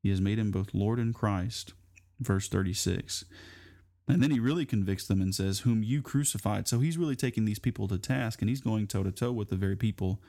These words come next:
who have killed Jesus. And we think, "Surely, surely the people who hear this are, you know, they, they know what they've done. How could they possibly be convicted?" But they are. Faith,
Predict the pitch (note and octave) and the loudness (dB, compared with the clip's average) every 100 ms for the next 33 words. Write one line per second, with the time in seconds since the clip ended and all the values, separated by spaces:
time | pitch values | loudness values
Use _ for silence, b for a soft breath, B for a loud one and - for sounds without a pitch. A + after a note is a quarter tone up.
0 | B B B A2 G2 - - A2+ G2+ G#2+ | B B B 0 0 0 0 2 2 2
1 | G#2+ G2 F#2 - - - _ _ _ _ | 2 0 -4 -4 -6 -10 _ _ _ _
2 | _ _ _ _ _ _ _ B2 G#2+ G#2+ | _ _ _ _ _ _ _ 0 0 2
3 | G#2+ G#2+ - - - A#2 D3 A2+ - b | 2 0 0 -6 -2 0 0 -2 -6 b
4 | b b b b b b _ _ _ _ | b b b b b b _ _ _ _
5 | _ _ _ _ - C3 C#3 A#2 G2+ B2 | _ _ _ _ -2 0 2 -2 0 -2
6 | G#2+ G#2 G#2 A2 G#2 G#2 A#2+ A#2 - - | 0 0 2 2 2 0 0 -2 -2 -2
7 | - - F#2+ G2 - - G2 - C3+ G2 | -2 -2 0 0 -2 -2 -4 -2 0 2
8 | G2+ C3+ B2 - C3 G#2+ G#2 A#2+ A2+ B2 | 2 2 -2 0 -2 2 0 2 0 0
9 | G#2 G#2+ - A2+ - G#2 G2+ - G2 A#2+ | 0 0 0 -2 0 0 0 2 2 0
10 | - G2+ F#2+ G2 - D3 F#3+ - - b | 0 0 0 0 0 -2 -2 -4 -8 b
11 | b b b b b _ _ _ _ - | b b b b b _ _ _ _ -12
12 | - C#3+ D#3+ A2 A#2 - | 0 2 2 0 -4 -12